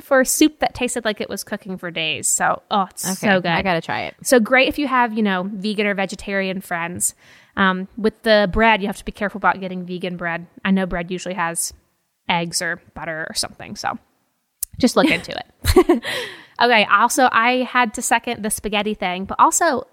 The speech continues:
Speaker 1: lasagna is great to do 'cause you can make huge batches, and, like, who doesn't like lasagna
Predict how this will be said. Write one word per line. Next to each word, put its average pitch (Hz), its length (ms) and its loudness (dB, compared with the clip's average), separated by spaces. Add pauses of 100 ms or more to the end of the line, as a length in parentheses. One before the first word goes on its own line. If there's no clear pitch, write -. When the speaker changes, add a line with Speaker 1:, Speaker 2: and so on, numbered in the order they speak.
(120)
Speaker 1:
lasagna 208 680 2
is 294 160 -4
great 277 260 -6
to - 120 -8
do 294 420 -2 (280)
'cause 247 200 0
you 240 80 -2
can 262 120 -2
make 262 200 -2
huge 254 760 -2
batches, 277 800 0 (120)
and, 202 160 6
like, 196 140 -4
who 311 140 4
doesn't 233 280 4
like - 220 -10
lasagna - 560 -14